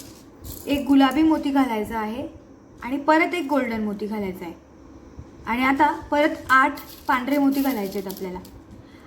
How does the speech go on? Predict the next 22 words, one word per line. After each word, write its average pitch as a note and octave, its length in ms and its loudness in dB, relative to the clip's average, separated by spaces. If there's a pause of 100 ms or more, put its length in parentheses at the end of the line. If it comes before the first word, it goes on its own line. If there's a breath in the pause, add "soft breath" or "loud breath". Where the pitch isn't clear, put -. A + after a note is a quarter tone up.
आता C4+ 200 2
आपण D4+ 320 4
हे D#4+ 160 6
जे D4+ 100 2
डबल D4 360 2
डबल D4+ 200 2
मोती D#4 280 0
असतात D#4+ 320 2
ना D4 100 2
आपले, A#3 260 -4
हे - 380 -8
आपल्याला C#4+ 340 4
बऱ्याच C#4+ 380 4
वेळेला D4+ 240 2
वापरता C#4 500 2
येत G#3+ 180 -6
नाही, F#3+ 220 -10
तर B3 40 -6
ह्या C#4 200 2
मोत्यांचा D4 440 2
तुम्ही D4+ 260 2
इथे D4+ 340 0